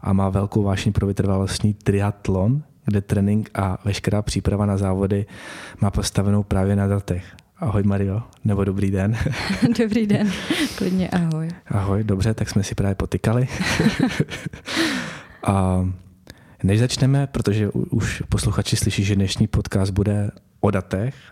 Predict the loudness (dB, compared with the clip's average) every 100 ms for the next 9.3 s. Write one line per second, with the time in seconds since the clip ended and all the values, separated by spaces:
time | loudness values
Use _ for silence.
0 | -10 -6 -2 2 2 2 2 0 0 0
1 | 0 0 2 0 2 0 0 -2 0 0
2 | 0 -2 -2 0 0 0 0 0 2 -2
3 | -4 -12 -18 -10 -6 -2 0 -2 -4 -12
4 | -18 -20 -8 0 0 2 2 2 2 0
5 | 0 0 0 0 0 0 0 0 0 0
6 | 0 -2 -4 -2 -2 0 0 -2 2 2
7 | 2 -2 0 -2 -6 -14 -16 -8 -2 0
8 | 2 0 0 0 0 -2 2 2 2 -2
9 | 0 0